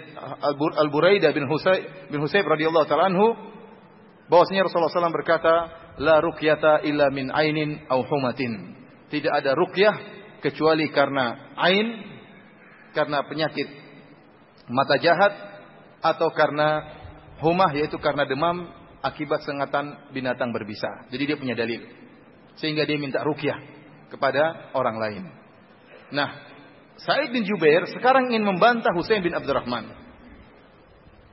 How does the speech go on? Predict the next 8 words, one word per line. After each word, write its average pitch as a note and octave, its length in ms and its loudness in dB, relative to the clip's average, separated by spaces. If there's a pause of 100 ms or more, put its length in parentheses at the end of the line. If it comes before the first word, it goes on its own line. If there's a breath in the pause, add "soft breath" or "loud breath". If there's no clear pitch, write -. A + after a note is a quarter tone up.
(260)
Karena G#3 240 2
hadis G3 240 2
tersebut G3+ 640 -4
menyebutkan F#3+ 560 -2 (1600)
tentang G3+ 320 -2
ke-, - 320 -6
keutamaan A3 500 0
ruqyah. F#3+ 380 -2